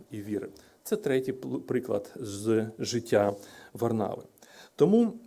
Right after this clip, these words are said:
давайте будемо вчитись радіти Божій благодаті, як Варнава. Давайте будемо, е, вчитись, е, триматися Господа рішучим серцем і помічати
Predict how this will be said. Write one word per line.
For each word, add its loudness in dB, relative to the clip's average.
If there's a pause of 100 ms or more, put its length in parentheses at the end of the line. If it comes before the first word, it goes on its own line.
(1080)
давайте 4 (100)
будемо 2
вчитись -2
радіти 4
Божій 2
благодаті, 0 (1500)
як -4
Варнава. 2 (600)
Давайте 6
будемо, 4 (300)
е, 0
вчитись, -2 (1500)
е, 0
триматися 6
Господа 2 (140)
рішучим -8
серцем -2 (120)
і -12
помічати 0